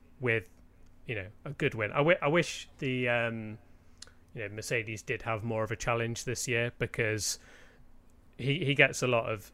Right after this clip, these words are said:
stick for being in the best car, which is absolutely rubbish, because, uh, t-, I think it, I can't remember what year it was off the top of my head, but there was a year where Bottas didn't even win a race and finished fifth in the championship when Hamilton won it.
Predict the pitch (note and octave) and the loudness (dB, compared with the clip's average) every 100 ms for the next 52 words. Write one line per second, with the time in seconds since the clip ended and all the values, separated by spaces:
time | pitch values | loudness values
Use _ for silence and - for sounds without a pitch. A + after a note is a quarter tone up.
0 | - - - A#2+ - A2+ A2 G#2+ G#2 G#2+ | -10 -4 -2 -4 -4 -2 -2 -2 -2 -2
1 | - - G2+ F#2+ - A2 A2+ - - G#2+ | -2 -4 -4 -6 -8 -8 -8 -8 -8 -8
2 | G#2 A2 G#2 G#2 G#2 - - - - G#2 | -8 -8 -6 -6 -4 -6 -6 -6 -4 -4
3 | G2 - - - - - - G#2 G2+ - | -4 -6 -10 -18 -20 -20 -6 -4 -4 -6
4 | - - A#2 A#2 B2 - - - G3 F#3 | -10 -8 -6 -4 -6 -8 -10 0 2 4
5 | F3 D3 C3 C3 C3 A2+ A2 A2 - - | 2 2 -2 0 0 0 -4 -6 -8 -10
6 | A2+ A#2+ A2 A2+ G2+ A#2 A2+ A2 A#2+ C3 | -8 -6 -2 -4 -4 -6 -4 -4 -2 0
7 | A2+ G#2 A#2+ - A#2 - - A#2+ A#2 A#2 | -2 0 -2 -2 -8 -8 -8 -8 -6 -8
8 | A2 A2 A2 A2 A2+ G#2+ G2 - G#2 A#2+ | -8 -8 -6 -2 0 -2 -4 -12 -14 -12
9 | G#2+ - - A#2 - G#2+ G2+ - G#2+ - | -12 -14 -8 -8 -6 -10 -10 -10 -10 -10
10 | C3 C#3 - - G#2 G#2 G#2 A2+ G#2+ G#2+ | -14 -12 -12 -12 -10 -10 -10 -10 -8 -8
11 | G2+ G2+ | -8 -10